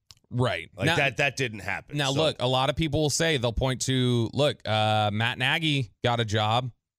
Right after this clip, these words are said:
Speaker 1: doing the, the same sort of thing. Where it
Speaker 2: And he
Speaker 1: was
Speaker 2: failed
Speaker 1: Ri-,
Speaker 2: miserably.
Speaker 1: right, but in terms of, I think they look at that and go like, "Well, okay, well, so why is that a good excuse for Eric Bieniemy?" Because it wasn't a good excuse for Matt Nagy. Um, but in general, I think this is a move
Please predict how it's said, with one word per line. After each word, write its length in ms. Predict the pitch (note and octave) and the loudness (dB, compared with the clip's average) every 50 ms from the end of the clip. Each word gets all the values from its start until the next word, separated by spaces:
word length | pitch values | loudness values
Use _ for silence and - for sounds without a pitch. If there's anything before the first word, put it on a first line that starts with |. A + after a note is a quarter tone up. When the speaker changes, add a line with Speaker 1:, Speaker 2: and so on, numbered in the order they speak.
| _ _ _ - | _ _ _ -4
Speaker 1:
doing 320 | G#2 B2 B2+ B2+ B2+ A#2+ | -2 0 2 2 2 2
the, 160 | A#2 A#2 A#2+ | 2 2 0
the 140 | A2+ G#2+ A2+ | 0 0 -2
same 240 | A2+ - B2 A2+ A2+ | 0 0 0 0 0
sort 220 | G#2+ - A2 G#2 | 0 -2 -2 -2
of 80 | G2+ F#2+ | -2 -2
thing. 340 | - G2 G2 G#2+ B2 C3+ A#2+ - _ _ | -2 -2 -2 -2 -2 -4 -6 -8 _ _
Where 160 | - G#2+ D#3+ | -2 0 0
it 40 | - | 2
Speaker 2:
And 60 | - | 2
he 60 | A2+ | 0
Speaker 1:
was 80 | G#2 G#2+ | 2 2
Speaker 2:
failed 300 | G3 F#3+ D3+ - - _ _ - | 2 2 2 0 -6 _ _ -6
Speaker 1:
Ri-, 80 | - D#3+ | -2 2
Speaker 2:
miserably. 380 | F3 F#3 F3 - F2+ F2+ - - | 2 2 2 0 -4 -8 -4 0
Speaker 1:
right, 280 | E3+ G3 F3 C#3 - | 0 2 2 2 2
but 120 | - D#3 D3+ | 2 2 2
in 80 | D3+ | 2
terms 240 | - F3 E3+ D#3 C3+ | 2 2 2 2 2
of, 100 | D3 C#3 | 2 2
I 80 | C#3 C#3 | 0 0
think 200 | - E3 D3+ D3 | 0 -2 0 0
they 80 | C#3+ | 0
look 180 | C#3+ C#3+ D3+ C3+ | 2 2 0 0
at 60 | B2+ | 0
that 80 | C3+ C3 | 0 0
and 80 | B2 B2+ | 2 2
go 100 | C3 B2+ | 2 4
like, 240 | B2+ A#2+ A#2 - | 4 2 2 0
"Well, 220 | B2 C3 C#3 C3+ C3+ | 2 2 4 4 4
okay, 220 | C3+ B2+ C3 C3 | 4 2 2 2
well, 180 | B2+ C3 C3+ A#2+ | 2 2 0 0
so 160 | - C#3 C3 | 2 2 2
why 240 | A#2+ B2 B2+ B2+ C3+ | 2 4 2 2 2
is 140 | C3+ B2 G#2+ | 2 2 2
that 140 | C3 B2+ | 2 2
a 40 | B2 | 2
good 160 | A2+ B2 B2 | 0 0 0
excuse 340 | A#2+ - - - - A#2 G2+ | 0 -2 -4 -2 -2 -4 -2
for 140 | - - A#2 | -2 -2 0
Eric 180 | A2 G#2+ G2 - | 0 0 0 0
Bieniemy?" 260 | A#2+ A#2+ A#2 G#2+ G2+ | 0 0 0 0 -2
Because 200 | G2+ - E3 - | -4 -4 -4 -4
it 80 | A2+ | -2
wasn't 240 | G#2+ B2+ B2+ B2 B2 | 0 0 0 0 0
a 40 | A#2 | -2
good 120 | A2 B2 | -2 -2
excuse 340 | A2+ - - - B2 A2+ - | -2 -4 -4 -4 -4 -4 -4
for 280 | - - A2 G#2+ G#2 G2 | -4 -2 -2 -2 -2 -2
Matt 280 | - A2+ A2 A2 F#2 | -2 -2 -2 -2 -2
Nagy. 440 | A2 A#2 A#2+ A2 G2 F#2+ E2+ F#2+ G#2 _ _ _ _ _ _ - | -2 -2 -2 -2 -4 -6 -10 -10 -12 _ _ _ _ _ _ -4
Um, 580 | G#2+ A2+ A#2 A2+ A2+ A2 G2+ F#2+ E2+ E2 E2+ - _ _ - | -2 0 2 2 0 0 -2 -2 -6 -10 -14 -18 _ _ 0
but 320 | G3+ G3+ F3+ D3 C#3+ - - | 2 2 4 2 0 -2 -2
in 140 | D3 D#3 D3+ | -2 -2 0
general, 640 | B2 B2+ G3+ A3 G#3+ F#3+ E3 D#3 D3 D3 C#3+ C3 - _ _ _ _ _ _ _ _ _ _ _ _ _ _ _ _ _ _ _ _ _ - | 2 2 2 2 2 2 2 4 4 4 2 0 -4 _ _ _ _ _ _ _ _ _ _ _ _ _ _ _ _ _ _ _ _ _ 0
I 120 | C3+ D3 | 0 0
think 200 | C3+ F3+ F#3+ D3 | 2 0 0 0
this 160 | C3 F3 - | 0 0 2
is 120 | D#3 D3 D3+ | 2 2 2
a 80 | D3+ | 2
move 340 | C#3 D3 D#3 D3 B2+ A#2+ | 2 2 2 2 0 -2